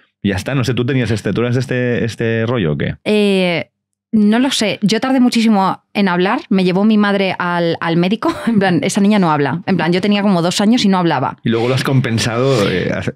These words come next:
Speaker 2: Sí, pero
Speaker 1: hablando con
Speaker 2: solo
Speaker 1: la cámara
Speaker 2: hablo,
Speaker 1: tú sola.
Speaker 2: te lo juro, solo hablo si estoy, luego en general soy bastante
Speaker 1: <laughs>
Speaker 2: callada y si
Speaker 1: Vale.
Speaker 2: estoy en grupo soy absolutamente silenciosa.
Speaker 1: Ujú.
Speaker 2: Pero me gusta charlar de mis cosas, claro. Pero tardé como dos años en hablar, me llevó mi madre al médico y le dijo,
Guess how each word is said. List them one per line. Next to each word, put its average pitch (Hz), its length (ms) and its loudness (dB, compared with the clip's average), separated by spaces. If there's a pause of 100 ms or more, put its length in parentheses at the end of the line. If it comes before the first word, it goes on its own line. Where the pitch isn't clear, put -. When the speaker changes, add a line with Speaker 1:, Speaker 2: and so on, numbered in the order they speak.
(120)
Speaker 2:
Sí, 135 220 2
pero 240 160 0
Speaker 1:
hablando 120 280 0
con 127 100 0
Speaker 2:
solo 262 200 4
Speaker 1:
la 330 120 2
cámara 330 220 2
Speaker 2:
hablo, 370 40 2
Speaker 1:
tú 131 140 2
sola. - 400 -4
Speaker 2:
te 226 80 0
lo 220 100 2
juro, 262 220 2
solo 254 240 0
hablo 277 180 2
si 262 120 0
estoy, 240 320 0 (280)
luego 233 260 2
en 269 100 4
general 240 360 2
soy 247 140 0
bastante 214 720 0
Speaker 1:
<laughs> - 20 -20
Speaker 2:
callada 190 400 0
y 254 80 2
si 226 60 2
Speaker 1:
Vale. 202 140 2
Speaker 2:
estoy 226 200 0
en 240 80 2
grupo 240 320 0
soy 214 260 0
absolutamente 196 600 0
silenciosa. 175 720 -2
Speaker 1:
Ujú. 175 320 2
Speaker 2:
Pero 180 280 2
me 151 180 2
gusta 156 260 -2
charlar 175 400 -4
de 190 80 0
mis 165 160 0
cosas, 160 320 -2
claro. 160 340 -4
Pero 180 240 -2 (380)
tardé 185 200 0
como 233 200 4
dos 226 160 2
años 226 240 4
en 220 60 4
hablar, 220 260 2
me 196 100 4
llevó 175 240 2
mi 202 120 4
madre 202 220 4
al 202 60 4
médico 208 320 2
y 208 40 0
le 180 120 0
dijo, 180 400 -2